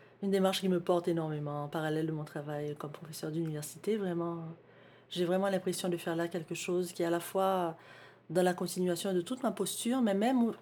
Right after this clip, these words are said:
en continuation de ma pensée des marges, en fait, et de mon travail en recherche-création. Euh, bien sûr, ce sont des œuvres qui appartiennent très profondément à leurs autrices, mais en même temps, toute la démarche qui les conduit jusqu'à la publication, pour moi, est une démarche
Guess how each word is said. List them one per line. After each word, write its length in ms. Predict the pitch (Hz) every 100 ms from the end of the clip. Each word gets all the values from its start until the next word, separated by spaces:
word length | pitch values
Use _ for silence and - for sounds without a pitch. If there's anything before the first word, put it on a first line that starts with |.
| -
en 120 | - 185
continuation 600 | 196 - 202 185 226 220
de 80 |
ma 140 | 190 180
pensée 320 | 190 185 208
des 100 | 185
marges, 300 | 175 170 180
en 80 | 170
fait, 320 | - - - - - - - -
et 60 | 190
de 80 | 190
mon 100 | 190
travail 380 | 185 185 185 185
en 80 | 175
recherche-création. 920 | 175 175 170 180 160 160 208 233 254 - - - - - -
Euh, 760 | 170 165 160 151 143 143 143 143 - - -
bien 160 | 180
sûr, 260 | 175 220 202
ce 120 | 185
sont 160 | 170 175
des 240 | 175 170
œuvres 380 | 190 180 165 160 156 156 -
qui 100 | -
appartiennent 380 | 190 - - 180
très 240 | - 226 226
profondément 720 | 196 196 196 185 185 196 185
à 100 | 170
leurs 240 | 165 165
autrices, 680 | 151 - 202 240 - - -
mais 180 | 185 -
en 100 | 202
même 220 | 202 190 185
temps, 180 | 220
toute 200 | 220 233
la 100 | 226
démarche 760 | 190 190 190 220 226 - - -
qui 160 | - 214
les 100 | 185
conduit 480 | 180 196 190 190 226
jusqu'à 320 | 196 - 196
la 100 | 175
publication, 640 | 170 180 185 180 180 214
pour 200 | 208 185
moi, 220 | 175 185 175
est 140 | 170
une 120 | 190
démarche 440 | 175 175 180 185